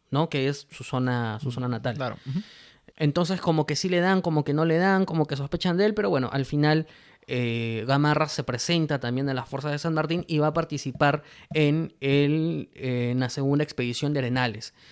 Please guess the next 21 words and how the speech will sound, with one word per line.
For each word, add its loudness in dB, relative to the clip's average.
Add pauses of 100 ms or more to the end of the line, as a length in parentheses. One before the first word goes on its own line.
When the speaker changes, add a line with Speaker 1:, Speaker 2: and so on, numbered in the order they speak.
(280)
Speaker 1:
No 6
es 4
que 2
Gamarra 6
aparentemente 2
en 4
estos 2
primeros 4
momentos 2
haya 2
sido 2
una, 2
una 2
lumbreras 2
del, -2
de -4
la -4
táctica -2
militar, 0 (400)
pero 10
sí -2